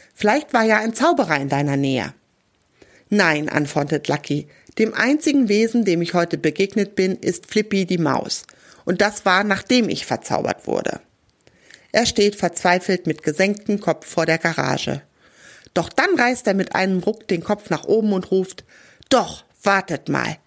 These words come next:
Ganz früh am Morgen ist der junge Mäusebussard an meinem Stall vorbeigeflogen und hat gerufen, dass ich doch mitfliegen soll. Und dann war auch schon wieder verschwunden. „Dann haben wir doch eine heiße Spur“, ruft Benny.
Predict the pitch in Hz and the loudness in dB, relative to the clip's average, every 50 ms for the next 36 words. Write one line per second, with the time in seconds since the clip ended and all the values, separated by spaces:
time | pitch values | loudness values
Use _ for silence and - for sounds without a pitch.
0 | _ _ _ _ _ _ - - 254 339 415 427 - - - - 302 294 302 - | _ _ _ _ _ _ 0 0 2 2 2 0 -2 -2 0 2 2 4 4 4
1 | - 262 254 233 208 180 160 147 143 160 143 170 - - - - - 196 180 185 | 2 2 4 4 4 4 4 2 2 0 0 0 0 -2 -4 -2 0 0 2 2
2 | 202 226 220 196 196 196 233 285 247 185 160 165 160 156 - 147 - - - 151 | 2 2 2 4 4 4 4 4 2 0 0 -2 -2 0 -2 -2 0 0 0 2
3 | 160 143 143 156 147 - - 151 147 147 147 - 151 139 - 135 135 139 - 131 | 2 2 2 0 -2 -2 0 0 0 0 0 0 0 0 2 0 0 0 -2 -4
4 | - - 120 131 127 - - - - - - - - - - - - 180 170 202 | -4 -2 0 0 0 0 -4 -6 -12 -20 -20 -20 -20 -20 -10 -6 -4 -2 0 0
5 | 240 - - - 214 185 214 262 311 320 - 277 262 220 196 196 - 202 190 - | 0 0 0 -2 0 2 4 4 2 2 2 0 2 2 0 0 -2 -4 -2 -2
6 | 220 214 - 269 370 - - - - 190 170 147 147 139 139 143 131 120 131 - | -2 0 2 2 0 0 -2 -6 -2 -2 0 0 0 0 0 0 0 0 -2 -6
7 | - _ _ _ _ _ _ _ _ _ - 214 202 196 180 165 165 147 143 135 | -10 _ _ _ _ _ _ _ _ _ -2 0 2 2 2 2 2 0 0 2
8 | - - 240 269 - - 220 220 240 262 262 262 - 320 330 - - 269 226 190 | 2 0 0 -2 -2 0 0 2 2 2 0 0 0 0 0 0 0 0 0 0
9 | - - - 143 143 139 _ _ _ _ _ _ _ _ _ _ _ _ _ _ | -2 -4 -6 -8 -8 -10 _ _ _ _ _ _ _ _ _ _ _ _ _ _
10 | _ _ _ _ _ _ _ _ _ _ _ _ _ _ _ _ _ _ _ - | _ _ _ _ _ _ _ _ _ _ _ _ _ _ _ _ _ _ _ 0
11 | 170 170 175 170 180 208 226 262 254 233 214 208 208 208 - 196 196 175 170 208 | 0 2 2 2 2 2 2 2 2 2 4 2 2 2 2 0 2 2 2 2
12 | 254 285 - - 214 - - - - 339 359 294 202 190 165 - - - 165 160 | 2 2 0 -2 -2 -2 -2 0 2 4 4 4 2 0 -2 -2 -2 -2 0 0
13 | 160 147 131 - | 0 0 -2 -4